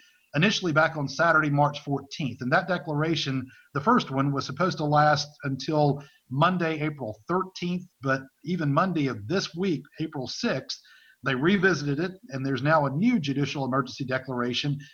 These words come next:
which extends that through Wednesday, May thirteenth. Now, basically what that means,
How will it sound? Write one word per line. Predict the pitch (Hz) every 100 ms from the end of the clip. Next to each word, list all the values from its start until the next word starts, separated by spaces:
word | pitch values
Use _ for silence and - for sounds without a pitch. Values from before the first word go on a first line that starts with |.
| _
which | 165 160
extends | 147 - 185 185
that | 160 160 156
through | 156 131
Wednesday, | 139 185 160 156 165 151
May | 131 151 165 151
thirteenth. | 160 143 147 - 151 - _ _ -
Now, | 160
basically | 196 220 202 190
what | 180 180
that | 165
means, | 160 139 139 147 -